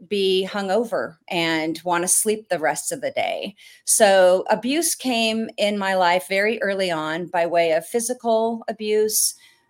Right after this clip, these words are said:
emotional abuse, psychological abuse. And a lot of times, as I look back at my life and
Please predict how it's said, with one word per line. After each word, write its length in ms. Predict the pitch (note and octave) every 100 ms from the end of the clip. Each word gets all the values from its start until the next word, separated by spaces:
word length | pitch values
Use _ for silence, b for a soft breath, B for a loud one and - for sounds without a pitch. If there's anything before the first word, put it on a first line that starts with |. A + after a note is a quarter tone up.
| -
emotional 560 | F3 F#3 G3+ - G#3+ G#3
abuse, 420 | G3+ G3+ G3 G3
psychological 880 | F3+ F3+ F3 E3 - A3+ A3+ G3+ G#3
abuse. 640 | G3+ G#3 G3+ A3 - - - B B B
And 200 | A3 A3+ A3+
a 80 | A#3
lot 240 | A#3 C#4
of 80 | D4+
times, 500 | B3+ G#3+ G3+ G3+ -
as 200 | G3 G3+
I 100 | F#3+
look 480 | F#3+ G3+ G#3+ - -
back 340 | F#3 G3 G3+
at 140 | -
my 160 | F3+ E3
life 560 | E3 F#3 E3 C#3+ - -
and 340 | - F3 E3+